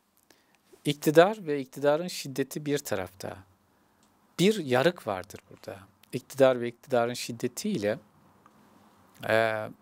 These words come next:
yaratıcı faaliyet, kendi hattında ilerlemek isteyen yaratıcı faaliyet arasında ciddi bir yarık vardır. İşte bir mesafe vardır.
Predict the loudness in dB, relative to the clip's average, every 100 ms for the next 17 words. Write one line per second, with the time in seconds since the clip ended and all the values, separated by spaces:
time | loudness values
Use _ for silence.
0 | _ 0 2 0 -2 -6 0 2 2 -2
1 | -10 -8 -6 -2 -2 -2 -6 -4 -2 -2
2 | -2 -4 -6 -8 -10 -4 -2 -2 -2 -8
3 | -8 -4 -2 -2 -2 -4 -6 -8 -10 -8
4 | -8 -2 -2 0 2 2 0 -4 -14 -12
5 | -14 -16 _ _ _ _ _ _ _ -20
6 | -20 -20 -20 _ 4 6 6 6 -2 -2
7 | 0 0 -2 -6 -6 -8 -16 -20